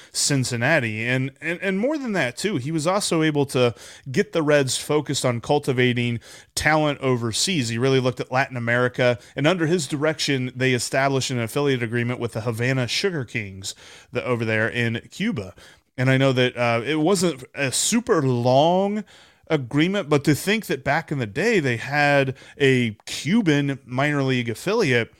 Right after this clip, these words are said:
that's pretty cool to see. Of course, there was a couple of things in history that, uh, made that superfluous.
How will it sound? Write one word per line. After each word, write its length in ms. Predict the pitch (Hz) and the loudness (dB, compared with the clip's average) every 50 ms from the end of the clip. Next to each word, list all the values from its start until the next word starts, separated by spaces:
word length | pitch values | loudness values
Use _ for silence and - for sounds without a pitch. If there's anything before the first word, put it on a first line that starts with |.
| _ _ _ | _ _ _
that's 220 | - 147 143 - - - | -2 0 0 -2 -4 -10
pretty 440 | - - - - 175 175 151 160 135 - | -12 -12 -4 2 2 4 4 2 0 -2
cool 260 | - - 185 156 139 | 0 2 4 4 4
to 140 | 117 117 - | 2 -2 -2
see. 500 | - - - - 262 294 247 156 139 135 | -2 0 0 2 2 2 2 2 2 0
Of 120 | 123 113 | 0 -2
course, 380 | - 135 123 120 117 - - - - - - - - - - | -2 -2 0 0 0 -2 -6 -8 -10 -16 -20 -20 -20 -14 -10
there 120 | 110 110 | -8 -6
was 200 | 101 101 98 95 | -6 -6 -8 -8
a 20 | 98 | -6
couple 240 | - 120 107 110 107 | -6 -4 -4 -4 -4
of 80 | 101 | -4
things 240 | - 110 107 98 104 | -4 -6 -6 -8 -10
in 60 | 101 | -10
history 440 | 98 117 120 - - - 113 107 107 | -8 -8 -8 -8 -8 -8 -6 -6 -6
that, 320 | 101 101 107 101 _ - | -6 -8 -10 -12 _ -10
uh, 120 | 110 104 101 | -10 -10 -8
made 300 | 107 110 113 110 101 98 | -6 -6 -6 -6 -4 -6
that 180 | 110 107 101 | -6 -8 -8
superfluous. 580 | - - 92 - 117 104 - - - - - | -10 -14 -14 -14 -14 -14 -14 -16 -20 -20 -20